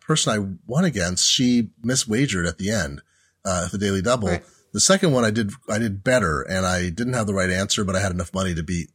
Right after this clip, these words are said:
Speaker 1: the number two <laughs> per-, the right answer in Final Jeopardy. But I had a, I had a pile of money, so I felt better about that. And the third one was a lousy game. We were all off, all three of us, and it was weird to watch. It was weird to play. And the next day, you know, which is minutes later in the taping world,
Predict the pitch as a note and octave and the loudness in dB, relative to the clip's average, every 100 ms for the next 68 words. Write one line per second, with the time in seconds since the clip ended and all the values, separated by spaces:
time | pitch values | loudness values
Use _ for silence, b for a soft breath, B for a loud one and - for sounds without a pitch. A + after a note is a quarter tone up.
0 | - E2+ E2+ F2 - C#3 - B2 B2 B2 | -8 -6 -4 -4 0 -2 0 -4 0 2
1 | A#2+ A2+ G#2+ F2 G#2 F#2 G#2 F#2+ F2 D#2+ | 2 0 -2 0 0 0 -2 -2 -6 -6
2 | B _ C#3+ C#3+ C3 A#2 A#2 A2 D3 C3+ | B _ 4 6 4 4 0 0 2 2
3 | A2+ G#2+ G2+ - F#2+ B2 G2 A2 G#2 G2 | 4 2 2 0 -2 -2 -2 0 0 0
4 | A#2+ G2 G#2 - D#3+ C#3+ A2+ G2+ B B | 0 -2 -4 0 2 4 2 0 B B
5 | _ - A#2+ G#2 A2 C3 A#2 A2 A2 G#2 | _ -4 -2 0 2 2 2 0 2 2
6 | F2 F#2+ G2+ G#2 A#2 A2+ F2 D2 - G2 | 0 0 0 2 4 4 2 0 -2 -2
7 | G#2 - G#2+ F2+ E2 E2+ - F#2+ F2+ E2+ | -2 0 0 2 0 0 -2 -2 -2 -2
8 | D2 b b b A2+ G2+ F#2 F#2+ A#2+ C#3 | -6 b b b -2 -2 -2 0 2 2
9 | C#3 G#2+ G#2+ A2 A#2 F#2 F#2 A2+ A#2 G2+ | 2 2 2 2 0 -4 -2 0 0 -2
10 | - G#2+ G2 G2 F#2 F2+ E2 - G2 G#2 | 0 2 2 0 0 -2 -4 -6 0 0
11 | A#2+ - - A2+ G2 F#2 F2+ G2 F2 D#2 | 0 -2 0 0 2 0 -2 -2 -4 -2
12 | G#2 F#2+ - F#2+ E2+ E2+ D#2+ _ _ - | 0 0 -2 0 0 -2 -4 _ _ -6
13 | F#2 F2+ E2 - G#2 G2 E2+ E2 E2 | -2 -2 -4 -4 -2 -2 -2 -2 -2